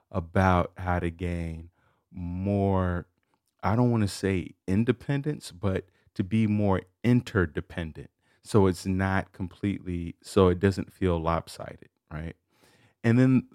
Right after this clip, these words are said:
the last trade-off that I wanna share with you about being too comfortable is that it diminishes our resilience, right? Oh, if we live in a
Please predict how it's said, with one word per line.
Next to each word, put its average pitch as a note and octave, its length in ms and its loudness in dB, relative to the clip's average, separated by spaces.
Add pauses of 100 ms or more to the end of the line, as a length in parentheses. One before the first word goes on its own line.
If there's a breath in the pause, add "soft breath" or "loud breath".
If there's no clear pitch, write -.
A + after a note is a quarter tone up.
(200)
the A2 400 2
last F3 460 -2
trade-off D#2 720 -2 (340)
that F#2 140 0
I - 20 6
wanna F2 220 0
share F2+ 240 -4
with E2+ 200 -4
you E2+ 220 -4
about D#2+ 500 -4 (840)
being G2 440 2 (420)
too F3 320 2
comfortable D#2+ 720 -8 (640 soft breath)
is G#2 220 0
that A2+ 360 2
it G2+ 160 -4
diminishes G#2+ 960 -2 (180)
our E2+ 560 -4 (160)
resilience, D2 880 -16 (540)
right? E2 340 -8 (340)
Oh, F2 160 -2
if - 140 -12
we B2+ 200 0
live C3 220 0
in G2+ 100 0
a F2+ 100 0